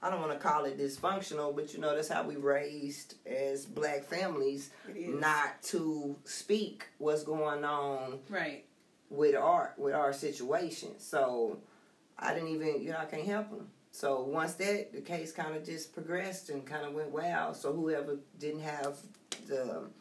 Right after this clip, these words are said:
Speaker 1: I don't wanna say guts 'cause everybody can't do time.
Speaker 2: Exactly.
Speaker 1: I definitely want, don't wanna call it guts, but whoever didn't have whatever it takes to do that time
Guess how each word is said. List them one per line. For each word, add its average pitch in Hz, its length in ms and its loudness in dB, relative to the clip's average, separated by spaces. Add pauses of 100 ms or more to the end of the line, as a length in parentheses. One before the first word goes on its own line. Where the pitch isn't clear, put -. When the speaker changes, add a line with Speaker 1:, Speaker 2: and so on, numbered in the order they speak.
(320)
Speaker 1:
I - 100 -4
don't 143 120 0
wanna 139 140 0
say 131 220 -2
guts 147 440 0
'cause 127 200 -6
everybody 135 500 0
can't 127 240 -8
do 131 140 -6
time. 127 480 -6 (180)
Speaker 2:
Exactly. 170 220 -8
Speaker 1:
I 139 80 0
definitely 143 420 2
want, 131 220 -4
don't 131 180 0
wanna 123 160 -4
call 131 300 0
it 110 100 -6
guts, 147 560 -2
but 139 180 2
whoever 151 420 0
didn't 143 200 2
have 139 240 0
whatever 143 380 2
it 151 120 -2
takes - 580 -2 (400)
to 139 100 -8
do 147 120 -2
that 143 220 2
time 180 500 -2